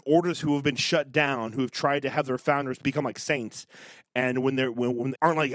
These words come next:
when they, um, aren't canonized, it becomes the death of the order, pretty much. Then no one, um, wants to join. And he's scared that, that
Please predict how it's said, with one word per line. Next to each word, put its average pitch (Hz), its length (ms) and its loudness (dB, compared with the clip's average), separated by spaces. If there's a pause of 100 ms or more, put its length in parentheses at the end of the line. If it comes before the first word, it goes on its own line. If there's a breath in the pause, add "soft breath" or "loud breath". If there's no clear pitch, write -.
(120)
when 135 100 0
they, 131 140 0
um, 127 260 0
aren't 160 220 2
canonized, 131 640 0
it 123 40 -8
becomes 131 320 0
the 131 60 2
death 117 280 0
of 120 60 -2
the 104 120 0
order, 92 380 -6
pretty 113 140 -6
much. 92 180 -4
Then 117 240 -4
no 123 100 -2
one, 123 200 -2
um, 120 100 -4
wants 113 180 -6
to 98 80 -12
join. 85 380 -8 (420 loud breath)
And 127 100 -2
he's 139 200 -4
scared 151 720 0 (240 loud breath)
that, 131 140 0 (240)
that 120 480 0